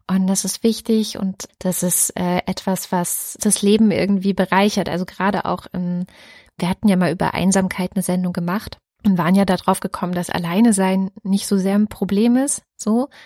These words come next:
aber dass echte Einsamkeit auch krank machen kann. Und Freundschaft ist wahrscheinlich genau dafür natürlich das Heilmittel oder die Kur, von der in The Friendship Cure die Rede ist. Und deswegen hab ich mich immer wahnsinnig unter Druck gesetzt,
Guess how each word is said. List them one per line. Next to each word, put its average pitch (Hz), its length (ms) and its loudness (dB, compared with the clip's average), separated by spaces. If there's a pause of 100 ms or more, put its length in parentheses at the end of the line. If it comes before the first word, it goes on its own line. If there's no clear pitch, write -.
(360)
aber 185 120 -2
dass 180 220 0
echte - 360 -2
Einsamkeit 202 800 0
auch 175 120 -6
krank 196 340 0
machen 165 300 -8
kann. - 240 -8
Und 180 160 -8
Freundschaft 196 440 0
ist - 320 -4 (160)
wahrscheinlich 185 460 0
genau 170 220 -2
dafür 175 340 -2
natürlich 180 440 -4
das - 220 -6
Heilmittel 170 540 2
oder 170 220 -10
die 175 120 -10
Kur, 185 440 2 (320)
von 190 200 0
der 175 200 0
in 180 100 -2
The - 60 -6
Friendship - 480 0
Cure 185 260 -2
die 185 120 -8
Rede 196 260 2
ist. - 360 -4 (640)
Und 202 180 2
deswegen 226 720 2 (100)
hab - 220 -4
ich 233 140 -4
mich 233 160 4
immer 202 200 0
wahnsinnig 214 520 0
unter 202 200 -4
Druck - 300 -10
gesetzt, - 640 -6